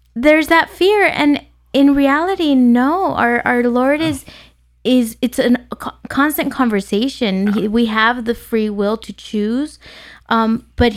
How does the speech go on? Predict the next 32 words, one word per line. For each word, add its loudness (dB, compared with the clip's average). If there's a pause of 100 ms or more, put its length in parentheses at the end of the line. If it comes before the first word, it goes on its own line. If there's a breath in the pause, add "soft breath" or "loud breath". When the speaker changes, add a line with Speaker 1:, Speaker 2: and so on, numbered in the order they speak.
Speaker 1:
he 0
also -2
wants -2
us -12
to -10
see -4 (360 soft breath)
Speaker 2:
Yeah. -14 (280)
Speaker 1:
all 0
the 0
qualities -2
that -2
we -4
have -8
to -10
offer -4
and -2
where 0
we're -2
going -4 (160)
to, -4 (440 loud breath)
um, -2
where 2
there's, 0 (100)
those 2
qualities -2
are -2
gonna -8
shine. -6 (260 loud breath)
But 2
it -4
doesn't 0
mean 2